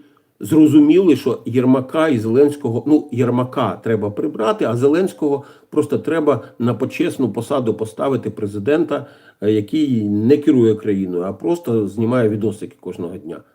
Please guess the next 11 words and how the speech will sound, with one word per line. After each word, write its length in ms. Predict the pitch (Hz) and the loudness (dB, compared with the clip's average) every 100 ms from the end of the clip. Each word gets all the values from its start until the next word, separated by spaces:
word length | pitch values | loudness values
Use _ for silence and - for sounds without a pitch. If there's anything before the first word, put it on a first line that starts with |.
| _ | _
Це 180 | - 196 | 0 0
абсолютно 460 | 196 165 151 143 | 0 0 2 2
нормально, 520 | 127 123 117 95 87 | 2 2 0 -2 -4
це 180 | - 175 | 0 2
відповідає 540 | 156 - 139 123 123 113 | 2 2 -2 -2 0 -2
Конституції. 580 | 113 107 110 104 - | -4 -8 -10 -10 -6
Якщо 220 | 104 104 165 | -6 2 4
в 40 | |
нього 240 | 151 131 | 6 6
немає 320 | 131 127 120 110 | 4 4 2 2
більшості, 760 | 110 139 143 208 - 202 202 | 2 0 0 -10 -6 -4 -4